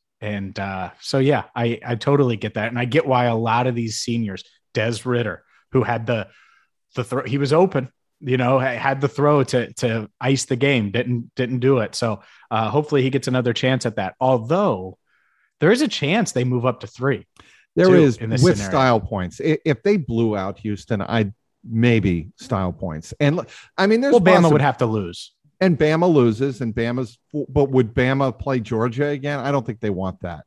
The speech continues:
Speaker 2: I mean, I really, that's the other, that's the wild
Speaker 1: Well,
Speaker 2: card.
Speaker 1: if Bama loses, they're out, I think. You think they're still in?
Speaker 2: Mm, I don't know.
Speaker 1: Two
Speaker 2: I,
Speaker 1: losses?
Speaker 2: well, no, if Bama loses and Oklahoma State wins, o-, it, o-, Oklahoma State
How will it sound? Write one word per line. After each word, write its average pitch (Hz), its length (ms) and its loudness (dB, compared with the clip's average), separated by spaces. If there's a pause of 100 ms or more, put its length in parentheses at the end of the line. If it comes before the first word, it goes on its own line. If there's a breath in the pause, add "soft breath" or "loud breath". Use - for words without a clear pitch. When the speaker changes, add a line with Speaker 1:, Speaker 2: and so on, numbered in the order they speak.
(140)
Speaker 2:
I 117 60 0
mean, 110 160 4
I 107 100 4
really, 120 420 4 (320 loud breath)
that's 196 280 0
the 151 160 4
other, 131 160 2
that's 151 300 -2
the 147 80 -2
wild 117 300 -2
Speaker 1:
Well, 202 100 4
Speaker 2:
card. 175 180 4
Speaker 1:
if 214 80 4
Bama 175 160 2
loses, 156 340 2
they're 131 220 2
out, 104 320 -2
I 117 160 -4
think. - 220 -18 (640)
You 120 80 -2
think 185 200 2
they're 156 140 4
still 135 300 0
in? 156 240 -2 (200)
Speaker 2:
Mm, 180 640 -2
I 151 140 0
don't 190 220 2
know. 160 320 2
Speaker 1:
Two 156 80 2
Speaker 2:
I, 139 140 4
Speaker 1:
losses? 170 280 -8
Speaker 2:
well, 104 480 0
no, 117 280 -2
if 110 180 -8
Bama 170 280 0
loses 113 600 -2
and 120 160 -4
Oklahoma 107 420 -2
State 95 260 -4
wins, 87 400 -8 (120)
o-, 135 180 4
it, 117 300 0
o-, 117 260 4
Oklahoma 113 480 -2
State 98 300 -4